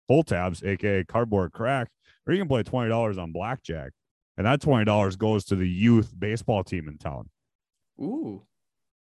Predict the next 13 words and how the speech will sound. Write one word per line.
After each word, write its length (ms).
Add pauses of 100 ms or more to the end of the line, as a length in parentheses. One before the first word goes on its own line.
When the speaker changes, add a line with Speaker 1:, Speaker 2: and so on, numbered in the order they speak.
(640)
Speaker 1:
That's 200
a 80
pretty 320
sweet 360
deal. 380 (500)
Like, 200
that's 240
kinda 260
fun. 380
Speaker 2:
Who 100
Speaker 1:
Not 160
Speaker 2:
loses? 480 (840)
Speaker 1:
Right. 300